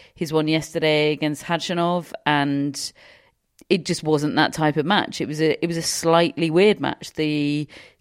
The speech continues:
conditions in it changed completely in the second set, and Alcaraz was,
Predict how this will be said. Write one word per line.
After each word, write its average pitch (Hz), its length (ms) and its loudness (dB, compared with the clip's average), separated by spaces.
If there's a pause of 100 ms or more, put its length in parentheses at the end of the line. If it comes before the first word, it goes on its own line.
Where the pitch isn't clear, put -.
conditions 170 600 0
in 156 100 2
it - 160 0
changed 156 480 -2
completely 180 920 -2
in 139 140 0
the 143 60 -2
second 135 400 -6
set, 160 240 0
and 151 100 -2
Alcaraz 151 480 -2
was, 147 360 -6